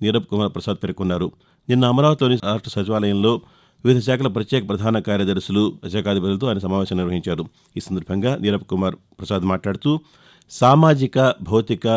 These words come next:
మౌలిక సదుపాయాల వృద్ధి, జనాభా నిర్వహణ విధానాలతో ప్రతి జిల్లాకు ఐదేళ్ల ప్రణాళిక రూపొందిస్తున్నామని వివరించారు.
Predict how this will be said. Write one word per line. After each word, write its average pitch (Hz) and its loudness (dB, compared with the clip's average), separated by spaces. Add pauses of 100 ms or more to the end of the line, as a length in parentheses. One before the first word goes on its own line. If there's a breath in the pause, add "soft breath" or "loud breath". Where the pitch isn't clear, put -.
(160)
మౌలిక 104 0
సదుపాయాల 98 -2
వృద్ధి, 95 -2 (340 soft breath)
జనాభా 120 2
నిర్వహణ 104 2
విధానాలతో 98 0 (480 soft breath)
ప్రతి 113 0
జిల్లాకు 110 2
ఐదేళ్ల 104 0
ప్రణాళిక 98 0
రూపొందిస్తున్నామని 95 -4
వివరించారు. 92 -4